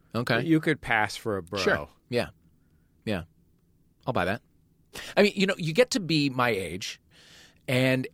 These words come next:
Speaker 1: I look back at my childhood, and I look back at all of the ways that I tried to fit in or, or alter my personality or my persona or whatever. And now it's like, now I just have sort of arrived at a place where I'm, where I'm happy with myself,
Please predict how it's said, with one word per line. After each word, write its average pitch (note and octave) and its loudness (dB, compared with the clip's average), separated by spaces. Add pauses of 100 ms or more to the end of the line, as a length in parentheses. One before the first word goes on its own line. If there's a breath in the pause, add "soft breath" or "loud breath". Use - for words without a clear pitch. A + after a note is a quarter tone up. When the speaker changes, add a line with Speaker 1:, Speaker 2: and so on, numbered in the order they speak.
Speaker 1:
I D#3 6
look D#3 0
back C#3 2
at B2+ 0
my B2 -2
childhood, A2+ 2
and G2+ -2
I G#2 -4
look A#2+ 0
back A#2 2
at G#2 -2
all A#2+ 6
of G#2+ 0
the A2+ 2
ways G#2 2
that F#2 0
I F#2 -4
tried F#2+ -4
to F2+ -14
fit C3 -2
in C3+ 0
or, G#2+ -6
or G#2 -8
alter A#2 -2
my A2 0
personality G2+ -2
or F#2+ -6
my F#2 -10
persona G#2 -4
or F#2 -6
whatever. F#2+ -2 (440 loud breath)
And D#3+ 2
now A3 4
it's - 0
like, D#3+ 2
now F3+ 2
I F#3+ 2
just D#3 -4
have B2+ -2
sort C#3+ 4
of A#2 0
arrived A2 4
at G2+ -4
a G2+ -8
place G2+ -4
where F#2 -6
I'm, F#2 -8
where G#2+ -4
I'm F#2+ -6
happy B2 2
with D3 4
myself, E3 -2